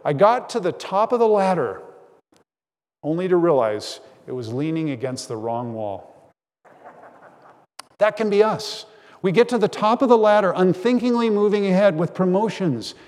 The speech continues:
and other things, only to realize that it's on the wrong wall, that our ambition isn't always a good thing.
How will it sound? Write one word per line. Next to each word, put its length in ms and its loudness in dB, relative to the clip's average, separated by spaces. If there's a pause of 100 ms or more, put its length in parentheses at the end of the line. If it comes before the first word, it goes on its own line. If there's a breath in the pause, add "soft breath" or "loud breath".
(100)
and 120 -2
other 240 4
things, 320 0 (280 loud breath)
only 300 2
to 80 4
realize 400 2
that 100 -2
it's 140 -4 (320)
on 80 0
the 100 0
wrong 320 -4
wall, 680 -4 (500)
that 80 -4
our 100 0
ambition 560 -4
isn't 400 -2
always 580 0 (320 loud breath)
a 60 -6
good 280 -6
thing. 400 -16